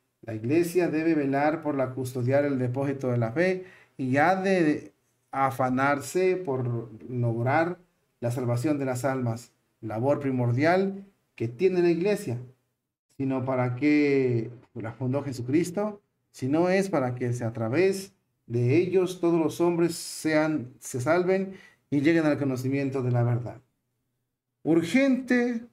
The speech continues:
rectificación de Roma. En medio de este caos y confusión que tanto daño y perplejidad está causando entre los más pequeños,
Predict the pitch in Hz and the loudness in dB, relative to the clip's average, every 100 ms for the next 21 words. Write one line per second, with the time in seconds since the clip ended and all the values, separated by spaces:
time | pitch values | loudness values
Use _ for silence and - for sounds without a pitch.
0 | _ 123 127 165 170 165 - _ _ _ | _ -8 0 2 2 -2 -10 _ _ _
1 | _ - 147 151 123 127 120 165 160 160 | _ -4 0 0 0 -2 0 0 0 0
2 | 156 - _ 131 123 143 135 117 127 156 | -6 -12 _ -8 -2 0 0 -2 0 0
3 | 151 123 - - _ _ _ _ _ _ | 0 -2 -6 -14 _ _ _ _ _ _
4 | _ _ 131 135 170 190 196 165 156 170 | _ _ -6 0 2 4 2 4 4 2
5 | 170 147 156 160 160 160 143 123 127 123 | 2 0 2 4 4 0 -2 -2 -2 -2
6 | 123 160 170 170 139 143 165 170 147 156 | 0 2 2 0 -2 0 0 0 2 2
7 | 160 151 147 127 113 113 127 123 139 139 | 2 2 2 -2 -4 -4 -2 0 2 0
8 | 123 131 123 120 143 151 139 127 120 113 | -2 -4 -4 0 0 0 -2 -4 -4 -6
9 | 113 123 139 139 120 151 170 175 175 | -4 -2 -2 -4 -4 0 2 2 -2